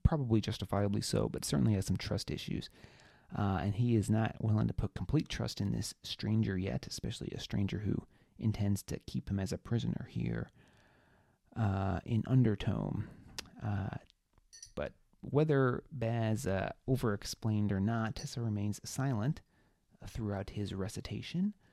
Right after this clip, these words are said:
Uh, and then interesting, right? The, after everything that Baz tells her, this kind of fantastic story leading up to this point, the one thing she keys on is, you know, "Why are you helping a reader?" <laughs>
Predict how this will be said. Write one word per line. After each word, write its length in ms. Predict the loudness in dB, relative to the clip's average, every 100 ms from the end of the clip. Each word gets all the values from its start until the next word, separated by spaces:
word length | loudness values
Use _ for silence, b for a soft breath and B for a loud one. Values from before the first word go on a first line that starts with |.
| b b b b -2
Uh, 240 | 0 0 0
and 140 | 0
then 140 | 2 0
interesting, 500 | -2 -2 -2 0 0
right? 200 | 0 -2
The, 300 | 0 -2 -2 -12 _ _ _ -8
after 260 | -4 -2
everything 440 | 0 4 4 4 4
that 140 | 4
Baz 280 | 2 2 0
tells 280 | 0 0 0
her, 60 | -2
this 160 | -6
kind 180 | -4 -2
of 60 | -2
fantastic 640 | -2 -4 -4 -4 -4 -6
story 400 | -8 -6 -4 -2
leading 300 | -2 -2 -2
up 120 | -4 -6
to 80 |
this 220 | -4 -4 -6
point, 300 | -8 -6 -2
the 100 | 0
one 280 | 4 4
thing 180 | 6 4
she 160 | 2 -2
keys 360 | -4 0 2
on 180 | 2 0
is, 160 | -2 -6 B B B
you 120 | B -2
know, 60 |
"Why 360 | -2 -2 2 4
are 100 | 6
you 200 | 6 4 0
helping 500 | -4 -4 -2 -2 -4 -8 b b b b -4
a 80 | -2
reader?" 480 | 0 0 0 -4 -10 b b b
<laughs> 120 | -6